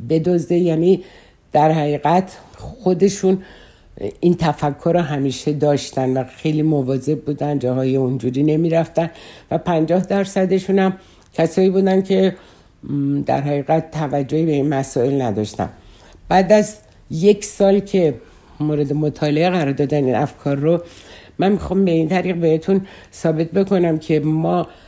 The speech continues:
از طریق ر-، افکارمون اون اتفاقات برامون به وجود میادش. و بعد از تحقیقاتی که کردن، اه، تمام اون افرادی که، یعنی از اون پنجاه درصد افرادی که از کیف قاب زدن می‌ترسیدن،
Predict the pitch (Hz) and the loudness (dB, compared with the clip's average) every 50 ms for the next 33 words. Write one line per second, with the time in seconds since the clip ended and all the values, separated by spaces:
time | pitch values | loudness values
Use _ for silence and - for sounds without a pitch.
0 | - _ - - 160 - - - 151 151 160 160 - 185 185 170 147 - - 123 | -16 _ -6 -4 -4 -4 -4 -4 -2 0 0 0 2 0 0 0 -2 -4 -2 -2
1 | 131 - - - - - - - 143 131 - - - - - 185 185 202 202 196 | -2 -4 -6 -10 -16 -8 -4 -4 -4 -4 -6 -10 -10 -4 0 2 4 4 4 4
2 | 170 160 156 151 156 160 160 - - - - - - - - - - - - - | 4 2 2 0 0 0 -2 -4 -8 -20 -20 -20 -20 -20 -20 -20 -20 -12 -4 0
3 | 170 165 165 165 - 165 - - - - 156 131 - 135 139 123 113 135 127 131 | 2 2 2 2 0 -2 -4 -2 -2 0 0 2 2 0 -2 0 0 -2 0 0
4 | 135 135 135 131 127 127 131 127 113 120 120 95 120 120 110 - 117 120 120 113 | 0 0 0 0 0 0 0 -2 0 -2 -2 -2 -2 -2 -2 0 0 0 0 0
5 | 110 101 101 104 104 104 - - _ _ _ _ - _ _ - 101 107 123 143 | -2 -2 -2 -2 -4 -4 -8 -18 _ _ _ _ -20 _ _ -16 -12 -8 -8 -6
6 | 143 135 120 151 160 156 190 196 190 - - 175 160 147 147 143 160 165 - - | -6 -4 -2 0 0 2 2 0 0 0 -2 0 0 0 0 0 -2 -2 -4 -4
7 | - 160 151 151 147 143 143 143 156 180 190 185 - - - - - _ _ _ | -4 -4 -4 -2 -2 -2 0 0 0 -2 -2 -4 -6 -18 -20 -20 -20 _ _ _
8 | _ - - - 98 139 143 139 135 135 131 127 117 107 90 - - - - - | _ -20 -14 -10 -6 -6 -4 -4 -2 -2 -2 -4 -4 -8 -12 -20 -20 -20 -18 -12
9 | 123 139 156 160 180 185 190 190 190 - - - 156 - - - 170 165 147 151 | -8 -6 -4 -2 0 2 2 2 0 -2 -4 -6 -8 -6 -2 0 0 0 0 -2
10 | - 143 127 127 135 135 127 127 131 123 127 - - - - - - - - 156 | -2 -2 -2 0 -2 -2 0 0 -2 -2 -4 -8 -20 -20 -20 -20 -12 -6 -2 -2
11 | 143 143 151 151 156 156 139 135 123 143 139 120 - 131 139 131 - - 131 131 | -2 -2 -2 -4 -4 -4 -4 -2 -2 -2 -4 -4 -4 -6 -6 -6 -6 -6 -4 -4
12 | 131 131 120 - - 165 165 143 143 - - 123 120 110 113 110 - - - - | -4 -6 -6 -6 -6 -4 -4 -4 -6 -4 -2 -2 -2 -2 -4 -8 -8 -12 -16 -16
13 | - - 139 135 - - - 143 - - - - 135 123 - 135 131 123 131 131 | -12 -10 -10 -12 -10 -10 -12 -12 -12 -12 -10 -12 -10 -8 -6 -4 -2 -2 -2 -2
14 | 139 131 139 139 127 - 135 135 139 127 123 - - 151 139 139 156 170 190 208 | 0 0 0 0 -2 -2 -6 -6 -6 -6 -6 -6 -6 -4 -2 -2 0 0 0 -2